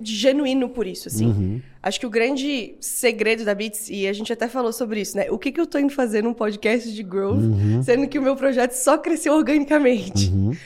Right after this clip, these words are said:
Speaker 1: Mas hoje nós somos trinta e cinco mil assinantes.
Speaker 2: Aham.
Speaker 1: No puro e simples, uma pessoa recomenda pra outra. Uma pessoa recomenda pra outra. Porque eu acho que quando o conteúdo vem desse lugar de interesse genuíno,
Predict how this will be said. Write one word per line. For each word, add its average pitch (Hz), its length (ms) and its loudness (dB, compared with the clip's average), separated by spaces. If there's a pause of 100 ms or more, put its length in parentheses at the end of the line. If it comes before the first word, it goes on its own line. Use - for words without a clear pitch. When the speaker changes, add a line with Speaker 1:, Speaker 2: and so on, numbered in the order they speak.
(180)
Speaker 1:
Mas 240 300 2
hoje 247 220 4
nós 262 180 4
somos 247 520 4
trinta 254 260 -2
e 311 40 0
cinco 294 300 -4
mil 247 400 0
assinantes. 226 840 -2 (100)
Speaker 2:
Aham. 80 480 -2 (120)
Speaker 1:
No 254 200 0
puro 285 480 -2
e 285 80 -2
simples, 262 760 -6
uma 269 300 2
pessoa 240 420 -6
recomenda 202 460 -6
pra 190 140 -8
outra. - 360 -10 (540)
Uma 214 160 -2
pessoa 214 280 -8
recomenda 190 340 -6
pra 190 160 -4
outra. 175 240 -6
Porque 202 400 -4 (200)
eu 196 100 0
acho 202 140 -4
que 240 60 -10
quando 233 220 -4
o 247 40 -6
conteúdo 240 460 -4
vem 214 160 -4
desse 226 220 -8
lugar 196 360 -4
de 190 160 -8
interesse 196 520 -8
genuíno, 214 600 -4